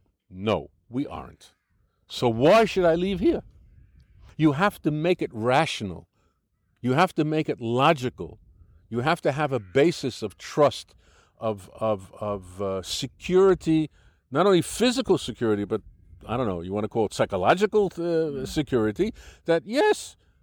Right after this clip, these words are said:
Speaker 1: I have given him something very painful, and tomorrow I will not have rockets on Jerusalem.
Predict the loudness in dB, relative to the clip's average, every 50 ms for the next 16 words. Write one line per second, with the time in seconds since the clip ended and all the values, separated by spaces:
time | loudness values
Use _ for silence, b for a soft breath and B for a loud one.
0 | _ _ 0 2 2 2 2 2 0 0 2 4 2 2 2 0 -2 -4 -4 -4
1 | -4 -4 -6 -4 0 0 0 0 -2 -4 -4 -4 -4 -4 -4 -4 -4 -4 -4 -6
2 | -8 -8 -4 -4 -4 -4 -2 -4 -4 -2 -2 -2 0 2 2 2 2 2 -2 -6
3 | -12 _ _ _ _ _ _ _ _ _ _ _ _ _ 0 2 4 4 2 2
4 | 2 2 0 2 2 2 0 0 2 2 2 2 2 0 -4 -4 0 0 0 0
5 | 0 -2 -2 -2 0 0 0 -2 -4 -10 -14 -14 -16 -20 -20